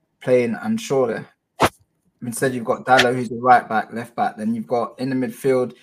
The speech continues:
you've got McTominay playing, playing instead of Amrabat. You've got Rashford on the right instead of on the left. Like, everything is just, it doesn't make it, to me, if you're gonna set up and you wanna play in a certain way, you at least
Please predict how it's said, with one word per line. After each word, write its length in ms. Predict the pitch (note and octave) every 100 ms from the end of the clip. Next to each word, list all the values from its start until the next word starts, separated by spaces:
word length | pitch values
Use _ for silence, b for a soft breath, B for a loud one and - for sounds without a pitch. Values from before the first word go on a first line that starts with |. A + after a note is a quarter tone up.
| b -
you've 100 | A#2+
got 140 | C3
McTominay 640 | A3 - C#3 C3+ B2+ A#2+
playing, 340 | B2 B2 A#2+ -
playing 260 | - B2+ A#2
instead 260 | A2+ - A2+
of 100 | G#2
Amrabat. 520 | C3 B2 A2+ G#2+ F2 b b
You've 160 | A#2 A2+
got 300 | B2 G#2+ - _ _
Rashford 380 | B2+ C3 - B2+
on 100 | B2
the 80 | A#2
right 300 | A#2+ C3 A2
instead 260 | A2+ - A#2+
of 100 | A2
on 140 | A#2+
the 100 | A2+
left. 300 | C3 C3 -
Like, 240 | A#2 A2 -
everything 460 | D3 D3 C#3+ C3
is 100 | C3
just, 380 | C3 B2 - - _ _ _ -
it 40 |
doesn't 280 | D#3 D3+ C#3+
make 180 | C#3+ -
it, 160 | C#3+ -
to 100 | D3+
me, 340 | F3 E3+ -
if 160 | D3 C#3+
you're 140 | D3+
gonna 240 | D3+ D#3 D3
set 240 | D3 -
up 240 | D3 D3 -
and 120 | C#3+
you 60 | C#3
wanna 180 | C#3
play 180 | C3 D#3
in 120 | C#3+
a 40 | C3+
certain 320 | - C3+ C3+
way, 160 | C#3+ C3
you 180 | B2+
at 160 | B2 A#2+
least 420 | D3+ E3 D#3 -